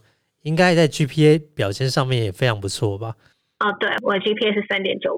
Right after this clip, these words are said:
Speaker 2: 八。
Speaker 1: 非常高的分数哦。
Speaker 2: 我觉得G P A很重要，但是我觉得更重要的是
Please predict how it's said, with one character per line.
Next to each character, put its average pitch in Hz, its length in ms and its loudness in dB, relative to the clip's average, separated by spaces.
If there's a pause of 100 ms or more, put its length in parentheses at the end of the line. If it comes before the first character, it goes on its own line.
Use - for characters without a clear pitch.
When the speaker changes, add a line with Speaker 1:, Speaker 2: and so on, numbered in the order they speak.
Speaker 2:
八。 175 200 -2
Speaker 1:
非 165 160 4
常 131 160 2
高 139 160 4
的 117 100 0
分 113 160 -4
数 107 380 -4
哦。 95 60 -6 (200)
Speaker 2:
我 247 100 -2
觉 294 160 -2
得 320 80 -6
G 302 140 -2
P 302 100 -2
A 269 200 0
很 214 200 -4
重 190 240 -2
要， 196 140 0
但 240 240 -2
是 247 140 0
我 202 180 0
觉 165 160 -4
得 185 140 -2
更 208 220 -2
重 202 120 0
要 196 140 0
的 196 60 -4
是 196 300 -2